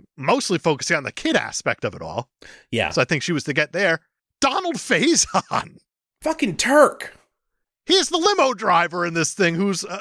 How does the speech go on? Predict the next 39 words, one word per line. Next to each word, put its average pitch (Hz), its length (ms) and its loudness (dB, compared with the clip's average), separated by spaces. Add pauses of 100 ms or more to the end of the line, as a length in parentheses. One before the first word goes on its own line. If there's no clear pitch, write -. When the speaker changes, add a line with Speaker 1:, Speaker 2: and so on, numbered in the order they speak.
(200)
Speaker 1:
uh, 196 140 2
part 220 260 2
of 208 60 -2
the 202 80 -2
Fuck - 240 -2
That 302 200 -2
Guy 113 300 -2 (140)
crew. - 400 -2 (180)
Speaker 2:
<laughs> 135 60 -6 (500)
The - 1000 -4
Fuck 135 320 -4
That 143 280 0
Guy - 140 -2
crew. - 460 -10 (580)
Lee 233 400 4
fucking 202 640 0
Majors. 135 760 0 (680)
Speaker 1:
Yeah, 180 100 4
that's 143 220 -2
a 156 60 0
hard 147 260 0
stop - 400 0 (240)
right 165 180 2
there. 143 240 -2
That's 151 260 -2
fantastic. 135 960 -2 (140)
Speaker 2:
All 220 240 10
you 202 220 -2
need 190 220 0
to 170 80 0
know 135 300 4
is 110 140 -2
that 101 240 2
Lee 139 320 2
Majors 123 340 0
is 107 180 -8
in 120 140 0
this 104 160 -4
movie. 95 380 -6